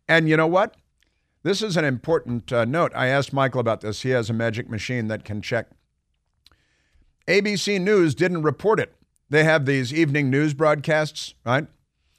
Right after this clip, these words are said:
A B C News didn't report the attack on the D N C headquarters.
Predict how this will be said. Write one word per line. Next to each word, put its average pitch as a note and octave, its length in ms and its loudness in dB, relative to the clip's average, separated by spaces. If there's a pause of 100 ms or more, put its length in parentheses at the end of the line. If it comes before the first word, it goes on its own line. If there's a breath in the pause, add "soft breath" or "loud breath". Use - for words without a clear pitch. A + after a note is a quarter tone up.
(200)
A F#3+ 120 4
B G#3+ 140 0
C F#3+ 200 -2
News F3+ 340 2
didn't A3 360 0
report F#3 600 0
the D3 100 -2
attack D3 440 0
on C3+ 140 0
the A#2+ 80 0
D C3+ 160 -2
N C3 160 0
C C3 200 -4
headquarters. A#2+ 600 -6